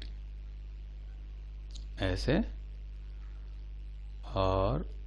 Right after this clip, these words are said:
चूँकि प्लेट के अंदर जो नॉन कंडक्टिंग प्लेट है उसके अंदर एक्स के प्रोपोर्शनल आ रहा है, तो ये बिल्कुल स्ट्रेट लाइन आएगा,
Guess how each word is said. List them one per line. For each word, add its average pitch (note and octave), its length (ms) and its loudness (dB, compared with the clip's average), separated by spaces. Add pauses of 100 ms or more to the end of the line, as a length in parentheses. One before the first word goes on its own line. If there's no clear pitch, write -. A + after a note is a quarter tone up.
(2250)
चूँकि B2 340 6 (440)
प्लेट C3 380 12 (100)
के A2+ 120 10 (140)
अंदर G2 500 10 (840)
जो G2 140 6
नॉन A2+ 260 12
कंडक्टिंग A2 500 10
प्लेट G#2 400 12
है G2+ 120 8
उसके - 380 8
अंदर G2 440 12
एक्स B2 300 12
के - 160 10
प्रोपोर्शनल A#2 720 10
आ F#2 120 12
रहा F#2 260 12
है, A2 220 10 (680)
तो G2+ 100 8
ये F#2+ 300 10
बिल्कुल A2+ 420 8
स्ट्रेट B2 520 10
लाइन F#2+ 340 12
आएगा, F2 440 4